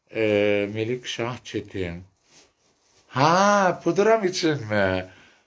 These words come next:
E, şurada yakında kozmetikçi var. E,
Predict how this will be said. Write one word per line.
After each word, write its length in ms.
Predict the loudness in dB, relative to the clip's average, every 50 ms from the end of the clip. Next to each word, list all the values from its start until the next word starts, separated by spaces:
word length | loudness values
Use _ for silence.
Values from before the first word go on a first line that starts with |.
| _ _ _ _ -20 -20 _ _ _ _ _ _ -10
E, 240 | -4 0 0 2
şurada 360 | 2 0 0 0 2 4 4 6
yakında 480 | 6 4 4 2 0 -2 -2 -2 0
kozmetikçi 760 | 2 2 0 2 0 -2 -4 -4 -4 -6 -8 -4 -2 0 4
var. 600 | 4 6 6 6 4 4 2 0 -2 -6 -10 _ _ _ _ _ _ _ _ _ _ _ _ _ _ _ _ _ _ _ _ _ _ _ _ _ _ _ _ _ _ _ -4 2
E, 360 | 6 6 8 8 6 4 2